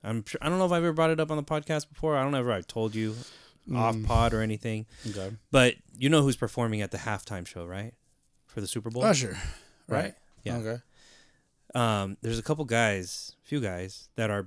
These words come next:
Speaker 1: big producers for Usher.
Speaker 2: Okay.
Speaker 1: Like, they work on just about all of his albums with him. They don't
Speaker 2: Okay.
Speaker 1: produce all the songs, but they are, they do produce a handful of his songs.
Speaker 2: Okay.
Speaker 1: And they're from the I E.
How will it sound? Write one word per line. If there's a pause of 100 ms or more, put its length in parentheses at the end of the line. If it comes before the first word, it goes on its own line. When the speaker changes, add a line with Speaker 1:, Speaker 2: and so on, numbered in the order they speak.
(160)
Speaker 1:
big
producers
for
Usher. (360)
Speaker 2:
Okay.
Speaker 1:
Like,
they
work
on (280)
just
about
all
of
his
albums
with
him. (200)
They
don't
Speaker 2:
Okay.
Speaker 1:
produce
all
the
songs,
but (540)
they
are,
they
do
produce
a
handful
of
his
songs.
Speaker 2:
Okay. (360)
Speaker 1:
And
they're
from
the
I
E.